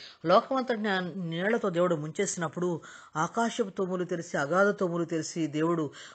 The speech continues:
ప్ర-, నలభై రాత్రి పగలు ప్రచండ వర్షం కురిపించి అక్కడ ప్రజలందరూ నాశనం చేసినప్పుడు ఈ నోవహు ఒక్కడు నీతిమంతుడిగా దేవుని అనుసరించి దేవునితో నడిచినందుకు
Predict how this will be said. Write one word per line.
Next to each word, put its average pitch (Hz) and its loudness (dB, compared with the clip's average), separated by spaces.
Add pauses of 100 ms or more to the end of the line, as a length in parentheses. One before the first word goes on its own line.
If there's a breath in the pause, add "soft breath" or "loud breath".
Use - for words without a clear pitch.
(120)
ప్ర-, 170 6
నలభై 165 2
రాత్రి 175 4
పగలు 180 2
ప్రచండ 175 -2
వర్షం 160 -2
కురిపించి 156 -6
అక్కడ 143 -6
ప్రజలందరూ 160 -4
నాశనం 139 -6
చేసినప్పుడు 147 -6 (380 loud breath)
ఈ 165 -6
నోవహు 214 2
ఒక్కడు 160 0
నీతిమంతుడిగా 175 -2
దేవుని 156 -4
అనుసరించి 147 -6
దేవునితో 156 -4
నడిచినందుకు 143 -6